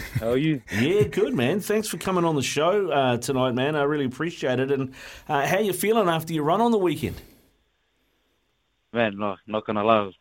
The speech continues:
Speaker 1: it's pretty surreal, eh?
Speaker 2: <laughs>
Speaker 1: It's just an unreal feeling. <laughs>
Speaker 2: Well, congratulations on the win, man. That was, uh, that was a massive win against, obviously, against the big team. I, I mean, uh, I actually, I'm not sure, was,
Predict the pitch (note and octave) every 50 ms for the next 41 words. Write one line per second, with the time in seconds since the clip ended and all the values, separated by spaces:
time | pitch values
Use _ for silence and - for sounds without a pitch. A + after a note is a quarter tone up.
0 | _ _ _ _ _ _ - - - - - C3 A#2+ G#2+ - A2+ G#2+ A2 B2 B2
1 | A#2 A#2 A#2 A#2+ G#3+ G3 - A#3 G3+ A#3 C4+ - - - - - - - - -
2 | G#2 - - A2+ G#2+ A2 A2 A2 A2 G#2 - A2 B2 A#2 A2+ G2+ G2+ - - _
3 | _ _ _ - - B2 - - _ _ - - _ _ - - - - _ -
4 | A#2 - D3 C#3 C#3 F#3+ G#3 - - A#2+ A2+ C#3+ E3+ - - C3 B2 B2 A#2 A2
5 | G2+ G2 A#2+ F3 F#3 B2 F#2 G2+ A#2 C#3 D#3 D#3+ C3 B2 A#2 - - D3 B2+ A#2+
6 | A#2+ B2 D#3 D#3 C#3 D#3+ C#3+ A2+ B2 G#2+ A2+ B2 C#3+ D3+ - - C#3 A#2 G2+ A#2+
7 | D3 D#3 C#3+ B2 A#2 B2 B2+ B2 - C#3 C3 C3+ C3 C3 - C3 B2+ A#2+ B2 B2
8 | - - - - - - A#2+ A#2 C3+ C#3+ C#3 - - G#2+ G#2+ C#3 B2+ - - -
9 | D3 D#3+ E3 C#3+ B2 B2+ B2+ B2 - A#2+ C#3 C#3+ C#3 C3+ C3+ C3 C3 A2+ B2 B2+
10 | C3 C3+ F#2+ C3 D#3+ F3 F3 - - E3 E3 F#3+ A3 - - - G3+ F#3 E3 C3+
11 | -